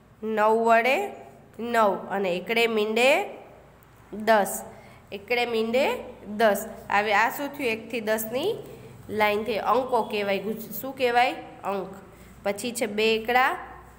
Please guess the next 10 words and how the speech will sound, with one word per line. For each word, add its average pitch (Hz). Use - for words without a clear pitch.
અગિયાર. 220
તો 208
હવે 214
શું 262
આવે? 254
એકડે 220
બગડે 220
બાર, 208
એકડે 233
તગડે 226